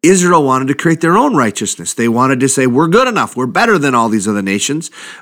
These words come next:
Uh, and now they're coming in and it actually makes them more angry because they're basically saying, "Hey, we earned this. We, we're the people of Israel. What are you, what are you all doing in here?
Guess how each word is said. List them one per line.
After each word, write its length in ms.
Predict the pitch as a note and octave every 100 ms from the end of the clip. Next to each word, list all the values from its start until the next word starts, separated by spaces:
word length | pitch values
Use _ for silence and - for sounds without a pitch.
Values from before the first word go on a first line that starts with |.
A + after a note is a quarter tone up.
| -
Uh, 300 | A3 A3 G#2+ -
and 220 | A#2+ A#2
now 180 | A2+ A#2+
they're 200 | C3 C#3
coming 320 | - C#3+ D3+
in 120 | G3
and 140 | B2+ G#2+
it 40 |
actually 280 | A#2+ - A2+
makes 240 | A2+ -
them 80 | A#2+
more 340 | G#2+ C3+ E3+
angry 460 | A#2+ G2+ F2+ F2+ D#2+ - A3 _ _ _ -
because 300 | F#3 F3 B2
they're 100 | A#2
basically 540 | E2 G#2+ - G2+ A2
saying, 300 | - A#2 A#2
"Hey, 440 | E3 B3 A#2 F2 _ _ _ -
we 220 | G#3 -
earned 280 | G3 C4 A#3
this. 320 | A2 F2 -
We, 280 | A2+ F3+ - - - -
we're 160 | G3
the 100 | D4+
people 320 | - D3 B2+ B2
of 100 | A2
Israel. 440 | G#2 G2+ A#2 C#3
What 200 | C3+ D#3
are 80 | F#3+
you, 200 | G2+ G#2
what 160 | C#3+
are 40 | F3+
you 360 | F#2 A#2+ B3+
all 160 | D#3+ G2+
doing 320 | G2+ B2+ B2+
in 140 | A3+ A#3
here? 360 | A2+ G2 D3+